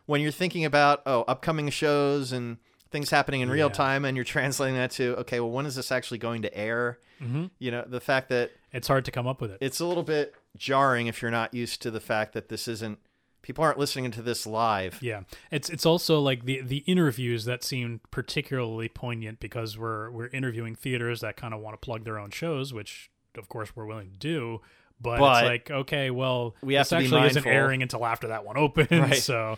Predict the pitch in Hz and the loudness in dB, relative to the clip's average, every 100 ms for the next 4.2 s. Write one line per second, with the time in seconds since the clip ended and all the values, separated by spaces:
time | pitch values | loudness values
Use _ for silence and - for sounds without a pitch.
0 | - 190 180 180 165 151 - _ _ - | 4 8 10 10 4 2 -6 _ _ -2
1 | 185 165 - 160 151 160 147 127 107 - | -2 -2 -4 2 4 6 4 0 -6 -8
2 | - - 139 139 123 107 - _ _ _ | -6 -2 0 0 -2 -4 -14 _ _ _
3 | - 123 123 131 123 120 117 120 110 95 | -6 -2 0 0 -2 -4 -2 -4 -4 -2
4 | 113 113 | -2 -2